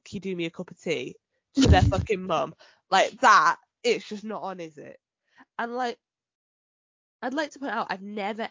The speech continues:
Speaker 1: ever seen it used. I've watched a lot of, like, you know, um, Spanish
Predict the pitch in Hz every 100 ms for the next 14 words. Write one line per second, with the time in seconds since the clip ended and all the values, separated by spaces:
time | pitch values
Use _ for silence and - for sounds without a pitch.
0 | 185 196 196 - 190 - 165 - 175 208
1 | 214 202 196 156 175 175 160 - 180 156
2 | 147 147 156 160 151 156 151 156 _ _
3 | _ _ _ _ _ _ _ _ _ _
4 | _ _ _ _ _ _ _ - - -
5 | 180 180 170 - - - -